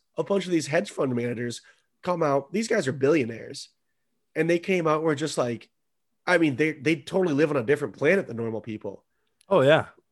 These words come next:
Speaker 1: Like the, like the one hedge fund manager, 'cause, I mean, this was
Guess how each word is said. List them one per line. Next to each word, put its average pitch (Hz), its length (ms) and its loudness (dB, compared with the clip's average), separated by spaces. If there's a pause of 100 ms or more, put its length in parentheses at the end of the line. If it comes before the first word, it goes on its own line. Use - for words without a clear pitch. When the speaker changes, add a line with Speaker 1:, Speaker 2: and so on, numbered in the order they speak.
(200)
Speaker 1:
Like 175 200 0
the, 170 120 6
like 143 380 0
the 143 80 2
one 156 180 4
hedge 151 260 0
fund 139 220 0
manager, 123 340 -2
'cause, 123 160 -8
I 127 80 -2
mean, 123 180 0
this 185 180 0
was - 240 -10